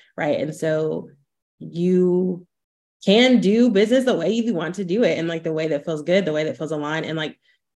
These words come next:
for whatever season you're in, the way that makes sense for that season. And every season is not gonna look the same. And I think that sort of touches on, right, what Casey said about finality, that, like,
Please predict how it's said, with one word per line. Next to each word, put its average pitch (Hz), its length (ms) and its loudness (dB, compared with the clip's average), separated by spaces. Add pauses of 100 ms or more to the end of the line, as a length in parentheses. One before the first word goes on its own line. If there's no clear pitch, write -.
(600)
for 196 100 4
whatever 185 340 4
season 180 340 0
you're 160 100 -2
in, 170 320 -2
the 160 100 -2
way 160 340 -4
that 151 200 -6
makes 151 340 -6
sense 139 320 -8
for 143 180 -10
that 120 220 -8
season. 110 320 -12
And 135 140 -6
every 151 280 -6
season 151 300 -8
is 139 160 -10
not 143 180 -12
gonna 139 160 -12
look 135 200 -12
the 135 100 -12
same. 180 540 -4 (260)
And 156 240 -4
I 170 60 -2
think 156 180 -2
that 143 160 -4
sort 151 120 -8
of 151 60 -10
touches 147 240 -8
on, 147 380 -10
right, 139 180 -10
what 131 140 -8
Casey 156 240 -8
said 143 140 -8
about 123 240 -8
finality, 143 560 -6
that, 117 160 -10
like, 123 260 -10